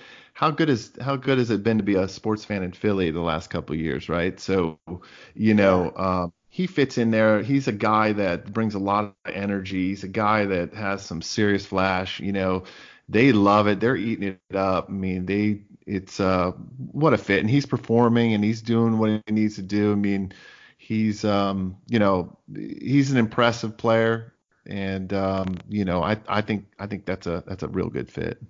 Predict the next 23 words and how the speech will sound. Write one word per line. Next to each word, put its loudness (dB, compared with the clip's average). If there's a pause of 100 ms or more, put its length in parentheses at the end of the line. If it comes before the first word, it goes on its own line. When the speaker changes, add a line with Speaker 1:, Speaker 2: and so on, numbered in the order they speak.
(220)
Speaker 2:
Now, 0
it's 0
a -4
different -4
game -2
now. -10 (200)
Nowadays, 0
we've -8
talked, -2 (160)
you -12
know, -6
everybody -4
talks -6
about -2
how -2
it's -6
a -12
different -6
game 0
and 0
how 2
baseball 4
wants 0